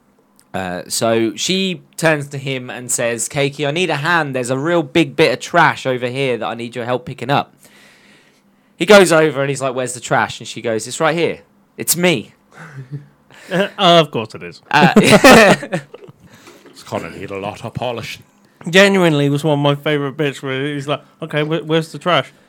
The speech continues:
Speaker 1: She then
Speaker 2: Oh, it's me.
Speaker 1: climbs on
Speaker 2: Oh, of
Speaker 1: top of
Speaker 2: course.
Speaker 1: him and starts licking his face like a dog does.
Speaker 3: Trash and do that.
Speaker 1: And, um,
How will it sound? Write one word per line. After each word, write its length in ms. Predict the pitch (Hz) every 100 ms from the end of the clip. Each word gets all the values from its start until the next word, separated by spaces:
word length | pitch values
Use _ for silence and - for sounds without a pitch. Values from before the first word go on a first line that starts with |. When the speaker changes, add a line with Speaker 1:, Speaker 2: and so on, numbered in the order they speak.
| _ -
Speaker 1:
She 180 | -
then 220 | 160 196 180
Speaker 2:
Oh, 60 |
it's 100 | 151
me. 140 | 147 107 _
Speaker 1:
climbs 340 | - 170 165 151
on 80 | 165
Speaker 2:
Oh, 40 |
of 60 | 151
Speaker 1:
top 140 | 143 139
of 60 |
Speaker 2:
course. 100 | 113
Speaker 1:
him 100 | 117
and 100 | 120
starts 280 | - 120 -
licking 320 | 135 139 123
his 160 | 110 -
face 460 | 104 92 - - - _
like 240 | 104 101 120
a 40 |
dog 240 | 107 101
does. 340 | - 85 87 - -
Speaker 3:
Trash 320 | 90 82 -
and 100 | 76 73
do 160 | 67
that. 100 | 69
Speaker 1:
And, 440 | - 123 127 135 127
um, 460 | 127 127 131 127